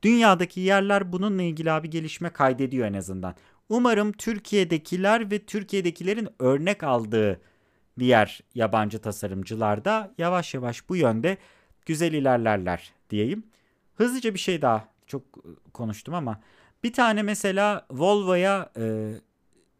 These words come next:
genel olarak işte lot, bayağı malzemeyi taşıyacak kamyon tasarımı yapan birisi var. Abi çok güzel bir referans almış. Öncelikle gitmiş bir tane var olan hazır forklift plakası.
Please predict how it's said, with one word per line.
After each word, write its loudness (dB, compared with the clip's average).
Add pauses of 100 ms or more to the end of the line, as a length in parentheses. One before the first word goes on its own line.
(460)
genel 2
olarak 0
işte -10 (100)
lot, 2
bayağı 4 (300)
malzemeyi 2
taşıyacak -4
kamyon 0
tasarımı -2
yapan -2
birisi -6
var. -4 (340)
Abi 2
çok -4
güzel 2
bir -2
referans -2
almış. -4
Öncelikle -2
gitmiş -10
bir 0
tane -2
var 4
olan 2
hazır 0
forklift 0
plakası. 0